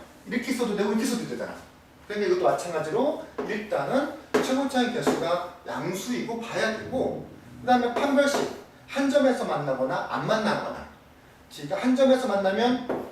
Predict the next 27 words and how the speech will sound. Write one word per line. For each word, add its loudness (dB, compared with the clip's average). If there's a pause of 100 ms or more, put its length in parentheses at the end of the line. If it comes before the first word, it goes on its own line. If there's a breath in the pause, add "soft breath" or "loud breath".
(280)
판별식 2
T가 0
영이어야 2
되고 -6
안 -4
만나려면 0
T가 2
영보다 -2
작아야 0
되니까 0 (340 loud breath)
어, 4 (280)
항상 0
영 2
이상일 2
조건은 -2 (120)
최고차의 0
개수가 -2
양수, -4 (280 loud breath)
판별식이 0
영 0
이하다. 0
이렇게 -2
풀어주면 -2
될 -8
거고, 0 (480 loud breath)
어, 4
사-, -8